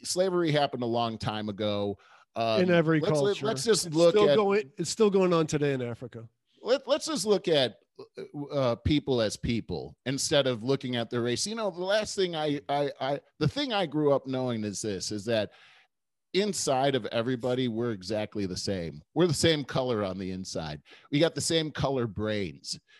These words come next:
Speaker 1: We got the same color heart. W-, w-, you know, we are the same. We are human beings. We're,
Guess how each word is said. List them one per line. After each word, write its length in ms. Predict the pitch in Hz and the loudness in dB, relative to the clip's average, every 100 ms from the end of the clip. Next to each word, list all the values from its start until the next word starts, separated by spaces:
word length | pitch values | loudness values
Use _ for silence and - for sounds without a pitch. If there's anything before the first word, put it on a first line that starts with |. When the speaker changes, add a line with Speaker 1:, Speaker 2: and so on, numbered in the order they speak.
| - | -2
Speaker 1:
We 60 | |
got 140 | 147 160 | 0 0
the 60 | |
same 340 | 139 160 151 151 | -2 0 0 -2
color 320 | - 139 117 | -4 -2 -2
heart. 520 | - 131 110 67 - - _ _ _ - | -4 -4 -4 -6 -12 -16 _ _ _ -6
W-, 140 | 156 | -4
w-, 160 | 170 160 | -4 -2
you 120 | 160 | 0
know, 200 | 160 156 | 0 -4
we 300 | 165 139 165 | -6 0 2
are 220 | 180 160 131 | 2 2 0
the 100 | 120 | 0
same. 540 | - 120 113 95 82 | 0 0 0 -2 -2
We 160 | 131 175 | 0 0
are 80 | |
human 420 | 117 151 143 135 104 | -2 -2 -2 -2 -4
beings. 540 | 113 113 98 85 85 | -4 -2 -2 -6 -6
We're, 200 | 139 151 | -4 -4